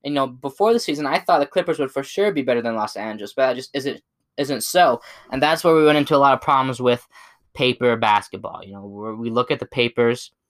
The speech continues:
a team looks really good on paper, but at, you know, when it's, the games start playing, it, it falls apart and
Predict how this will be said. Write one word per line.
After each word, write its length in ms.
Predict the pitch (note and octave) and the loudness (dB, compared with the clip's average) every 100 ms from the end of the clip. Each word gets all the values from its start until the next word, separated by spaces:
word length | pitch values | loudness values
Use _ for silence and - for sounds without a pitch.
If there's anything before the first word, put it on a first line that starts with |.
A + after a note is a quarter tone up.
| _ _ _ _ _ | _ _ _ _ _
a 100 | - | -12
team 240 | - C#3 | -2 0
looks 180 | C3 A#2+ | 2 2
really 160 | C#3+ D3 | 2 4
good 200 | D3+ E3+ | 4 4
on 160 | D3+ | 2
paper, 420 | C#3+ B2 B2 A#2+ - _ _ _ - | 2 0 2 0 -2 _ _ _ -2
but 160 | B2 | -2
at, 220 | A2+ A2+ _ _ - | -2 -4 _ _ -12
you 140 | B2 | -8
know, 160 | A#2 A2+ | -6 -6
when 340 | A2 A2+ G#2+ _ _ | -6 -8 -10 _ _
it's, 300 | F#2+ - - _ | -16 -16 -20 _
the 80 | B2+ | -4
games 320 | B2 B2+ B2+ | 0 0 -2
start 320 | - B2 A#2 | -2 -2 0
playing, 380 | B2+ A#2+ A#2 A2+ | -2 -2 -2 -2
it, 180 | G2 - | -6 -6
it 200 | A2+ - | -8 -6
falls 320 | - A2+ A2 | -2 -2 -2
apart 420 | - - A2+ A2 | -8 0 0 0
and 140 | G#2+ | -4